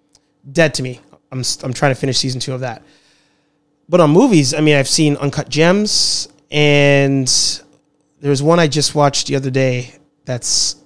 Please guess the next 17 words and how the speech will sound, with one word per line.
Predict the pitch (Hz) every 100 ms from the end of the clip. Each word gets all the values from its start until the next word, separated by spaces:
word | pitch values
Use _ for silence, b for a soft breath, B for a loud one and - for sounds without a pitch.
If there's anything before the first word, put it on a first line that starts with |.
| _ _ _ _ _ _ _
oh, | 165
I |
rewatched, | 151 160 165 147 - - -
uh, | 139 131
Batman: | 127 151 147
Mask | 143 139 -
of |
the | 123
Phantasm | 147 147 147 156 165 _
'cause | 131
my | 131
friend | - 139
had | 131
not | 131 117
seen | - 127
it, | 156 -
which, | 127 - -